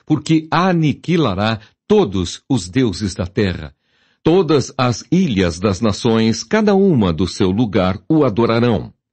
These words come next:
Ameaças contra a Etiópia e a Assíria.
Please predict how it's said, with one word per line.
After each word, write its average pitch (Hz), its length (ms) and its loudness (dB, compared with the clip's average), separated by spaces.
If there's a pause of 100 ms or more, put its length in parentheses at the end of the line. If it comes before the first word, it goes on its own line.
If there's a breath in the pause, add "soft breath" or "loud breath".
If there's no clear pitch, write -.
(440)
Ameaças 151 640 0
contra 113 540 -2
a 107 320 -2
Etiópia 123 1000 0
e 123 200 0
a 107 280 -2
Assíria. 101 840 -4